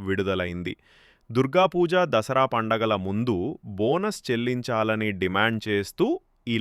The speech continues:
లేఖ రాశారు. పూర్తి వివరాలు ఇప్పుడు మీకు చెబుతాను. ముందుగా మన ఛానల్ సబ్స్క్రైబ్ చేయండి ఫ్రెండ్స్. సెప్టెంబర్ ఇరవై ఎనిమిది నుండి దుర్గాపూజ స్టార్ట్ అవుతోంది. అక్టోబర్ రెండున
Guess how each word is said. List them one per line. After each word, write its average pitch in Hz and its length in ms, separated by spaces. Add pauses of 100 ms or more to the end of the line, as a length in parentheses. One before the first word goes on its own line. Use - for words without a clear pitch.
లేఖ 101 180 (140)
రాశారు. 95 380 (680)
పూర్తి 226 360 (100)
వివరాలు 113 460 (400)
ఇప్పుడు 139 220 (120)
మీకు - 220
చెబుతాను. 90 440 (760)
ముందుగా 143 400 (100)
మన 113 100 (120)
ఛానల్ 101 320 (380)
సబ్స్క్రైబ్ 107 560
చేయండి 87 380
ఫ్రెండ్స్. 85 400 (1040)
సెప్టెంబర్ 226 540 (200)
ఇరవై 147 260 (240)
ఎనిమిది 123 420
నుండి 104 260 (440)
దుర్గాపూజ 117 600 (120)
స్టార్ట్ 95 320
అవుతోంది. 90 480 (540)
అక్టోబర్ 233 560 (100)
రెండున 127 340